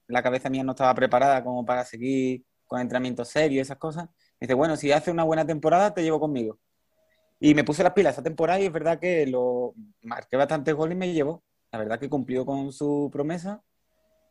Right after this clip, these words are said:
y ya fui al Cádiz. Estuve en el Cádiz B y estuve tres años. El primer año tuve la suerte de debutar con el primer equipo.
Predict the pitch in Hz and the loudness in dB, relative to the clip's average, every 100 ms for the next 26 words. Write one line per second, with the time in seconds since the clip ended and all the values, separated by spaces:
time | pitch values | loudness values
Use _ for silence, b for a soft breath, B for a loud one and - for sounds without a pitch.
0 | - 139 139 135 135 139 127 170 160 120 | -4 2 6 6 4 0 0 -2 -2 -6
1 | 120 123 127 - 131 131 131 127 127 127 | -8 -8 -6 -2 -2 0 -2 -2 -4 -2
2 | 165 190 _ _ _ _ _ _ _ _ | -4 -4 _ _ _ _ _ _ _ _
3 | _ _ _ _ _ _ _ 151 147 147 | _ _ _ _ _ _ _ 0 2 4
4 | 139 135 131 147 156 156 175 151 117 _ | 2 0 -2 -2 0 0 0 -4 -8 _
5 | _ _ - 117 123 127 131 147 143 139 | _ _ -8 -4 -2 2 2 0 0 2
6 | 139 139 151 127 120 117 120 123 131 131 | 2 2 -2 0 0 0 -2 -4 -4 -4
7 | 131 127 135 135 135 143 175 180 208 | -4 -6 -4 -4 -2 -2 -4 -4 -8